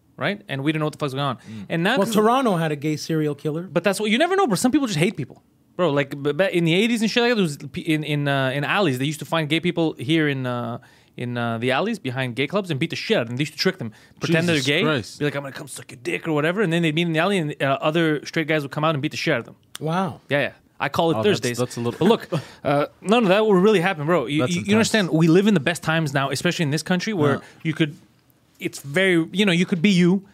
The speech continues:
Speaker 1: and not
Speaker 3: No.
Speaker 1: get fucked over.
Speaker 3: No.
Speaker 2: And you have options for veganism.
Speaker 1: Y-, yeah. So people used to go through a lot more shit. So people had all these ideas in their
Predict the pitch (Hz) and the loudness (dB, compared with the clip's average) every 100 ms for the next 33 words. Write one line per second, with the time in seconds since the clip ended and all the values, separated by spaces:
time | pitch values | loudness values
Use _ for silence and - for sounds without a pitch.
0 | _ 151 151 139 143 160 151 131 143 117 | _ -2 2 2 0 -2 -2 0 0 2
1 | 131 277 302 254 233 - 247 254 202 190 | 0 2 2 2 0 -2 -6 -4 -6 -6
2 | - 202 190 269 202 139 107 80 _ _ | -4 -4 -2 -2 -2 -2 -6 -12 _ _
3 | 170 - 139 123 - - - - _ _ | -16 -12 -8 -8 -10 -20 -20 -20 _ _
4 | _ - 190 - - - - 220 220 202 | _ -2 -2 -2 -12 -20 -2 2 2 2
5 | 175 190 170 156 147 131 117 - 147 214 | 0 0 2 2 0 -2 -4 -6 -2 0
6 | 240 151 170 170 175 175 165 101 - 127 | 2 0 0 2 2 0 0 -6 -6 -4
7 | 127 147 131 | 0 -2 -2